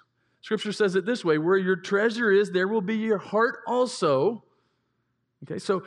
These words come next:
what we love the most will determine our priorities. What we love the most will determine how we're gonna spend our resources, how we're gonna spend our time. Your priorities. And so if your passion is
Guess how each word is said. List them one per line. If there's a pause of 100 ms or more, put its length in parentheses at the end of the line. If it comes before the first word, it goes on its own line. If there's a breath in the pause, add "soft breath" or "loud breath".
what
we
love
the
most
will
determine
our
priorities. (220)
What
we
love
the
most (160 loud breath)
will
determine
how
we're
gonna
spend
our
resources,
how
we're
gonna
spend
our
time. (1120)
Your
priorities.
And
so
if
your
passion
is